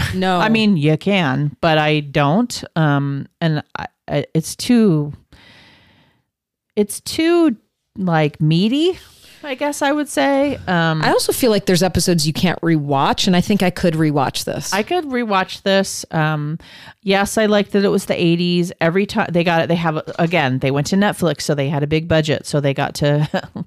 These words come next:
Speaker 1: <laughs> they had some really great music in it. Um, there's some twists and turns in the episode that I enjoyed because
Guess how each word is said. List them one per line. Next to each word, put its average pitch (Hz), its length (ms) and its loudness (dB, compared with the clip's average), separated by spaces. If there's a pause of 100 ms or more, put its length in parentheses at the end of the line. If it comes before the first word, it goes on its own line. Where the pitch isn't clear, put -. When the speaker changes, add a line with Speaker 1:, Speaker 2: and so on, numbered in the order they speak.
(160)
Speaker 1:
<laughs> - 260 -18
they 185 60 -4
had 170 200 0
some 160 140 0
really 156 180 2
great 175 220 0
music 180 440 0
in 180 120 2
it. 185 200 -2 (600)
Um, 156 640 0 (600)
there's 190 180 0
some 180 180 0
twists - 480 -2
and 190 180 4
turns 185 680 0
in 170 160 2
the 170 140 2
episode 190 640 0
that 151 240 -2
I 156 100 -4
enjoyed 156 880 0
because 160 380 -4